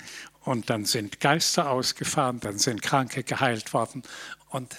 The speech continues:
das hat mich in dem bestätigt. Und in dem bin ich immer noch drin. Wir lernen immer weiter. Der nächste Schritt war ein ganz wichtiger Schritt.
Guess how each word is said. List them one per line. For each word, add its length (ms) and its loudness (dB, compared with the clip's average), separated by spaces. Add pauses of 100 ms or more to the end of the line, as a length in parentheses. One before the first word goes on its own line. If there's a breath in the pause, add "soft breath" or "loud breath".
(120)
das 240 0
hat 180 -4
mich 260 -4
in 140 -8
dem 360 -4 (300 loud breath)
bestätigt. 920 -4 (600 loud breath)
Und 200 -8 (340)
in 200 -4
dem 280 -2 (360 loud breath)
bin 160 4
ich 260 -2
immer 180 0
noch 220 -2
drin. 340 -2
Wir 120 0
lernen 420 -2
immer 320 -6
weiter. 420 -6 (1500 loud breath)
Der 100 0
nächste 420 -4
Schritt 320 0
war 80 2
ein 160 -2
ganz 460 0
wichtiger 440 -4
Schritt. 520 -4